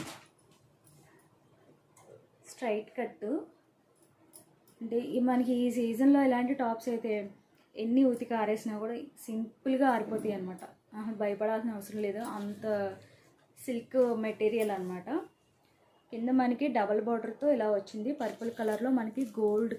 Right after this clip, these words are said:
కలర్ and పీచ్ కలర్లో ఫ్లవర్స్ అనేవి వచ్చాయి. పర్పుల్ కలర్ బ్యాక్‌గ్రౌండ్లో హైలైట్ అవుతుంది. So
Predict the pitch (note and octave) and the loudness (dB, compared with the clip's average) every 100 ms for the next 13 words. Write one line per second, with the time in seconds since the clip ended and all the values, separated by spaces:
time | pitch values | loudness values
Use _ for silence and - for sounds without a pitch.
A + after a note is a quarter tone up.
0 | A#3 A3+ A3 E4+ - - - - - G#3+ | -4 -4 -2 -4 -6 -20 -20 -20 -12 -6
1 | G#3 G#3+ G3+ G3+ G3 - - C4 - - | -2 2 2 0 -2 -4 -2 -2 -2 0
2 | A#3 A3 B3+ C#4+ B3 A3 A3 A#3+ G#3+ G#3+ | 2 2 0 -2 0 0 -2 -4 -4 -4
3 | G3+ - A3 D#4+ - A#3 G#3 A#3 A3+ A3 | -6 -4 -2 -2 -2 -6 -4 -6 -4 -2
4 | A3 A3+ G#3 G3 G#3 G#3 G#3 D#4+ - - | 0 0 -2 -2 -4 -6 -4 -4 -6 -16
5 | - - _ A3 G3+ G#3+ G#3+ G3+ G3 G3+ | -18 -20 _ -2 0 0 0 -2 -2 -6
6 | G3+ D4 - - _ _ _ - - | -4 -4 -4 -14 _ _ _ -20 -18